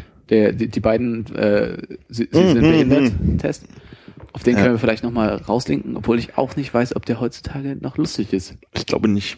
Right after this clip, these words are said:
Speaker 2: Aber es liegt vielleicht daran, dass wir es halt kennen. Also ich glaube, wenn du es zum ersten Mal siehst und dich fragst, worauf das hinauslaufen soll, geht's, glaube ich, noch.
Speaker 1: Aber es ist auch so schlecht produziert. Das ist so wie overdubbed.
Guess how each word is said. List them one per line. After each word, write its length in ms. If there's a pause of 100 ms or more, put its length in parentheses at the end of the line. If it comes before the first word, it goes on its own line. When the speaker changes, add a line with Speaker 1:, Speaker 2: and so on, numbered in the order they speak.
(120)
Speaker 2:
Aber 140
es 80
liegt 100
vielleicht 200
daran, 120
dass 160
wir 60
es 80
halt 120
kennen. 380 (480)
Also 180
ich 60
glaube, 160
wenn 60
du 40
es 60
zum 220
ersten 260
Mal 60
siehst 240
und 60
dich 100
fragst, 280
worauf 200
das 140
hinauslaufen 500
soll, 100
geht's, 240
glaube 220
ich, 100
noch. 60
Speaker 1:
Aber 60
es 100
ist 120
auch 60
so 100
schlecht 280
produziert. 600
Das 100
ist 120
so 180
wie 120
overdubbed. 720